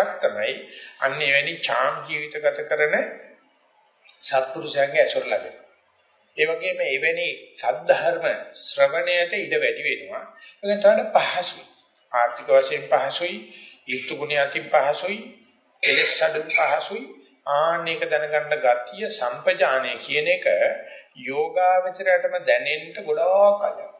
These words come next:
ඒක තමයි බුදුරජාණන් වහන්සේ මේ වචනේ උගන්වලා, සුතමේ ඥානෙ උගන්වලා, චින්තාමේ ඥානෙට දාලා මේක ජන විඥාණයට යන්න දෙන්න.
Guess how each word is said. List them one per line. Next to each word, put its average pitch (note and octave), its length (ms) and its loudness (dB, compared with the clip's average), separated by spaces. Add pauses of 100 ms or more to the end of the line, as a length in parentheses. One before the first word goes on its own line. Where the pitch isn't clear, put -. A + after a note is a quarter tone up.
(880)
ඒක D3+ 140 2
තමයි D#3+ 220 -2
බුදුරජාණන් D3 420 -2
වහන්සේ C#3+ 200 -8
මේ C3 120 -4
වචනේ C#3+ 440 2
උගන්වලා, C3 560 2 (680)
සුතමේ D3+ 440 -2
ඥානෙ D3 340 2
උගන්වලා, B2+ 600 2 (280)
චින්තාමේ D3 580 -2
ඥානෙට C3+ 460 0
දාලා A2+ 460 4 (340)
මේක D3+ 380 -2
ජන B2+ 320 0
විඥාණයට E3+ 600 -2
යන්න D3+ 260 0
දෙන්න. - 300 -6